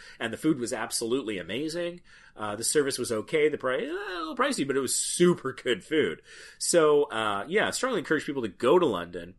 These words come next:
especially if it's before transatlantic cruise. That's a nice way to do it, let me tell ya. Uh, and yeah,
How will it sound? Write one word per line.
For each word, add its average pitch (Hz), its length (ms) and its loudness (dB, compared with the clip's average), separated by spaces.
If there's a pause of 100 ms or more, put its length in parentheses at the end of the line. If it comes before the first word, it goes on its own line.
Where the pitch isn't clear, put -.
(360)
especially 147 400 2
if 139 100 -2
it's 135 100 -2
before 147 300 2
transatlantic 135 640 0
cruise. 165 280 2
That's 135 180 0
a 101 60 -2
nice 135 320 0
way 135 160 2
to 110 100 0
do 139 220 2
it, 87 80 0
let 107 160 -4
me 98 80 -10
tell 131 260 -4
ya. 87 120 -6 (380)
Uh, 101 400 -4
and 101 300 -10
yeah, 147 320 0